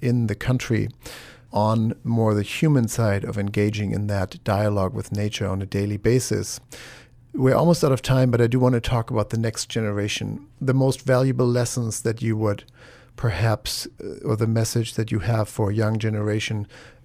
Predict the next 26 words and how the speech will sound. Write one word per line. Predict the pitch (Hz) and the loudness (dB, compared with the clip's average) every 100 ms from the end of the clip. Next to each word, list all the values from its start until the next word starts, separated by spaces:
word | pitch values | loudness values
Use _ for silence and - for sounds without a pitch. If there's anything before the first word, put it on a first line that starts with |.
| - | -2
under | 131 147 | 4 4
the | 135 120 | 6 4
backdrop | 113 117 110 - 120 104 107 | 4 2 2 2 2 2 0
of | - 104 101 - | -2 0 -2 -2
we're | 113 107 | 0 0
losing | 107 120 117 113 110 110 - | 0 0 0 -2 -2 -4 -6
about | 113 107 104 | -2 -2 0
a | |
million | 107 110 113 110 107 | -2 0 0 0 -4
farmers | - 113 110 107 104 - | -2 -2 0 -2 -4 -4
due | 123 | -6
to | 113 107 | -4 -4
retirement | 107 - 135 127 107 101 - - | -6 -4 -2 0 0 -4 -6 -6
within | 107 107 | -4 -4
the | 104 | -4
next | 104 104 - | -4 -6 -6
ten | 120 107 | -4 -2
years. | 110 107 98 | -2 -2 -4
The | - - | -6 -4
average | 101 104 104 - - | -4 -4 -6 -8 -6
age | 113 117 | -4 -4
of | 113 - | -8 -6
the | 110 | -4
U | 110 | -4
S | 107 | -4
farmers, | - 113 107 104 101 - | -4 -4 -2 -4 -8 -12